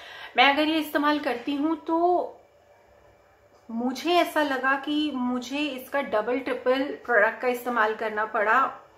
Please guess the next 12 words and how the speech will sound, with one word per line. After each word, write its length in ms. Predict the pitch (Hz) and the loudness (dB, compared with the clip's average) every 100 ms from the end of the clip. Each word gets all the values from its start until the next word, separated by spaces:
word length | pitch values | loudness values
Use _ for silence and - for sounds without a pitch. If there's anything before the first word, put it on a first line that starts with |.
| - - - - - - | -20 -20 -20 -20 -14 -6
अपने 200 | - 285 | -2 2
बालों 280 | 262 247 254 | 6 6 4
में 160 | 277 | 2
एक 120 | 302 294 | 0 -2
softness, 720 | - 277 247 - 285 285 285 | 0 2 2 0 -4 -2 -4
एक 120 | 277 | -4
conditioning 540 | 247 208 214 - 254 269 | -4 -2 -4 -4 -6 -6
को 60 | |
feel 360 | 277 - 277 254 | -4 0 0 0
करने 320 | 214 139 135 | -2 -2 -6
के 180 | 175 147 | -8 -8
लिए। 220 | - | -8